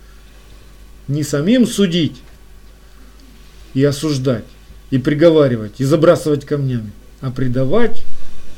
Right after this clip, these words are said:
судье, единственному судье, хозяину жизни. Я многое не понимаю, что происходит в жизни моих близких. Очень многого не понимаю.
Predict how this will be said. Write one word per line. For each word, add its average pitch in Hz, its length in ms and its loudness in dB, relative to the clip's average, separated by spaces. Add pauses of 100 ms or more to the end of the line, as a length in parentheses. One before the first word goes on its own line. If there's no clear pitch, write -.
(160)
судье, 131 520 -4
единственному 175 840 0
судье, 117 460 -12 (640)
хозяину 165 580 4
жизни. 110 400 2 (1500)
Я 196 200 -2
многое 214 480 4
не 175 100 -2
понимаю, 175 540 -2
что 160 220 -4
происходит 151 560 0
в 113 40 -12
жизни 123 260 -4
моих 123 220 -4
близких. 117 400 -6 (1300)
Очень 208 400 4
многого 202 540 4
не 139 140 -4
понимаю. 123 500 -6